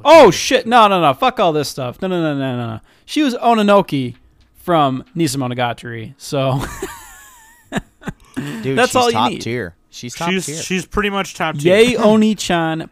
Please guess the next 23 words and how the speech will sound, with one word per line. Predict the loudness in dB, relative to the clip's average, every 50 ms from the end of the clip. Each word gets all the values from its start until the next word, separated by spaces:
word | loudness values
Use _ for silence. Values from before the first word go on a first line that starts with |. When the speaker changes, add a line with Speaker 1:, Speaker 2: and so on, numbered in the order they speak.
| _
Speaker 1:
Peace, | 6 8 8 8 8 4
peace. | 0 -4 -8 -8 -8 -12 -12 -14 -14 -16 -16 -18 -20 _ _ _ _
There | -10 -8
you | -6
go. | -4 -2 -4 -4 -6 -10 -18 _ _ _ _
Speaker 2:
Yeah, | _ -16 -16 -16 -16 -18 _
pretty | -18 -18 -14
much | -14 -16 -14 -12
top | -14 -14 -14 -14
tier. | -18 -20 -20 -20
I'm | -20 -20 -20
gonna | -14 -6 -2
Speaker 1:
Oh, | 0
I | 0
Speaker 2:
go | 0
Speaker 1:
think | 0 -2
that | -2 -2
Speaker 2:
ahead. | 0
Speaker 1:
happened | 0 -2 -2 -2
in | -4
second | -4 -4 -4 -4 -4 -6 -10
season, | -8 -8 -8 -8 -8 -10 -10 -10
but | -12 -14